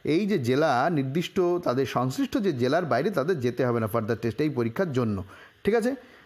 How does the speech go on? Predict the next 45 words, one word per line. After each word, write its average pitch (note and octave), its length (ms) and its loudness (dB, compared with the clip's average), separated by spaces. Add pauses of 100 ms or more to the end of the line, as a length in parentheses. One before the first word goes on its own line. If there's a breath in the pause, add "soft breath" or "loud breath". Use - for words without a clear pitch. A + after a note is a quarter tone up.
(160 loud breath)
তো F3 60 4
আশা F3+ 180 2
করি G3 140 2
তোমরা G3 220 2
বুঝতে F#3 240 -2
পেরেছো। G#3 240 2
এখানে A3 300 2
কিন্তু G#3+ 200 0
আমি G#3 140 2
আরেকবার F#3+ 360 2
বলে D3+ 200 2
দিচ্ছি, C3+ 300 0
এখানটায় F#3+ 380 2
যেটা E3+ 200 0
বলছে C3+ 520 0
সেটা D#3 240 -2
হচ্ছে F#3+ 240 0
সে D#3+ 420 0 (360 loud breath)
ওই G#3 200 2
যে A#3+ 140 0
নির্দিষ্ট F#3+ 440 0
পরীক্ষার, F#3 640 0
নির্দিষ্ট D#3 440 0
বয়সের D#3 420 2
মধ্যে F#3 300 0
কিন্তু G3+ 260 0
সে A#3+ 280 0 (380 loud breath)
অনেক, F3 380 2
মানে E3 160 2
আনলিমিটেড A#3 580 2
সংখ্যক A3+ 380 0
পরীক্ষা G3+ 300 0
দিতে A#2+ 220 0
পারবে G#2+ 280 2
এবং F#3 340 2
ওই G3+ 100 2
পরীক্ষাগুলোর G3+ 560 0
মধ্যে, G#3 220 0
এখানে F#3+ 180 0
দেখো E3 140 0
আরেকটা F3 300 0
কথা F#3 180 0
কি D#3+ 120 -2
বলা C#3+ 200 2
হয়েছে, D#3 180 0